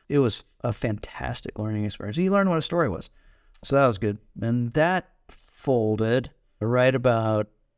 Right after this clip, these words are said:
the time my wife Melanie and I had twins. So I had another very stressful period of freelancing. And then I think it was through John's intercession, I got an interview at the National Sports Daily,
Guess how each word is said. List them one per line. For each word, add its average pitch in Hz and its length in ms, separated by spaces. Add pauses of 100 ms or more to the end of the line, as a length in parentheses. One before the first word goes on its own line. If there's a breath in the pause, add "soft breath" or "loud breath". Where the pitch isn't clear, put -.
(260)
the 127 200
time 113 1000 (260)
my 120 80
wife 117 180
Melanie 127 260
and 107 40
I 104 40
had 107 220
twins. 117 680 (580)
So 123 140
I 123 40
had 123 80
another 131 280
very 123 160
stressful 123 560
period 113 420
of 107 280 (160)
freelancing. 107 1000 (220)
And 123 220
then 123 520 (300)
I 131 80
think 208 360
it 165 80
was 113 260 (400)
through 139 220
John's 131 460
intercession, 113 760 (120)
I 117 120
got 120 280
an 131 80
interview 156 380
at 160 200
the 139 80
National 156 460
Sports - 400
Daily, 104 420